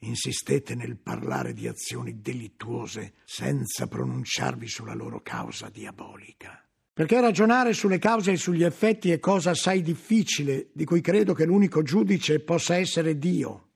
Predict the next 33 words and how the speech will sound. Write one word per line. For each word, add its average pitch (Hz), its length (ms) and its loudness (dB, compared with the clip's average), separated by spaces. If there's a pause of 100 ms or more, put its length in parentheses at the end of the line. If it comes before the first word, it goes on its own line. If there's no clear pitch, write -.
(160)
Noi 277 320 6
già 240 240 4
fatichiamo 202 560 2
molto 185 640 2 (180)
a - 100 -8
porre 208 300 2
un 175 80 4
rapporto 165 760 0
tra 151 160 -4
un 165 140 2
effetto 202 440 0
così 156 260 0
evidente 151 760 0
come 143 180 -2
un 170 120 6
albero 175 320 2
bruciato 160 640 0
e 143 40 -2
la 139 120 -6
folgore 156 440 0
che 147 140 -2
lo 147 140 2
ha 160 100 4
incendiato, 151 840 -2 (280)
che 160 200 -2
risalire 196 1000 4 (100)
catene 180 500 2
talora 185 320 2
lunghissime 170 640 2
di 147 100 -2
cause 170 360 0
ed 147 100 0
effetti 156 640 -2